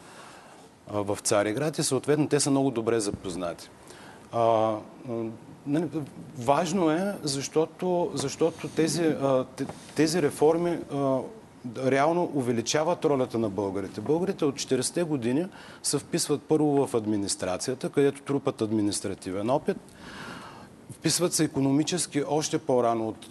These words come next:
а, четиридесетте години, но вече четиридесетте с отпадането на монополите. Тоест те,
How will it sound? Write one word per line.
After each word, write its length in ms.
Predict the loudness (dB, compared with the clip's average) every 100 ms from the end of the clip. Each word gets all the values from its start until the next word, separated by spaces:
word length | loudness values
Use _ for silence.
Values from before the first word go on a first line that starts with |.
| -4
а, 180 | -4 -4
четиридесетте 520 | -6 -2 -2 0 0
години, 360 | 0 0 0 0
но 120 | 2
вече 260 | 0 0 -4
четиридесетте 420 | -2 -2 0 -2
с 120 | -4
отпадането 480 | 0 2 2 0 -2
на 60 | -2
монополите. 720 | -2 -4 0 0 0 -2 -4
Тоест 320 | 0 0 2
те, 140 | -2